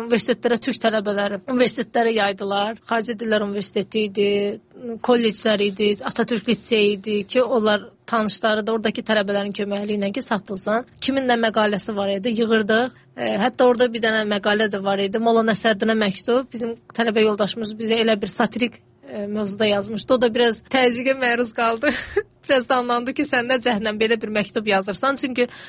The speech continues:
bizdə redakt edilmirdi də. Mənə necə verirdilər, mən düzəldirdim. Hərf səhvlərini düzəldirdim, amma əlimi vurmurdum da. Sadəcə necə istəyirdilər, elə də verirdim.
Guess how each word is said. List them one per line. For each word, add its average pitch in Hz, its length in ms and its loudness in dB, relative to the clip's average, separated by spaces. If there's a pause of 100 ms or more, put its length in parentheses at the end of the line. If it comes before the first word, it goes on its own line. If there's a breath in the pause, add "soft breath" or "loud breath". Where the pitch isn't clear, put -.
(280 loud breath)
bizdə 262 240 0
redakt 262 320 2
edilmirdi 226 480 0
də. 233 160 0
Mənə 269 220 2
necə 240 180 0
verirdilər, 220 560 0
mən 220 240 -2
düzəldirdim. 208 680 -2 (300)
Hərf 240 240 0
səhvlərini 214 560 -2
düzəldirdim, 214 540 0
amma 254 320 0
əlimi 233 180 -2
vurmurdum 190 480 -2
da. 214 160 2
Sadəcə 233 440 0 (260 loud breath)
necə 277 260 2
istəyirdilər, 262 640 0
elə 240 160 0
də 220 100 0
verirdim. 214 540 -4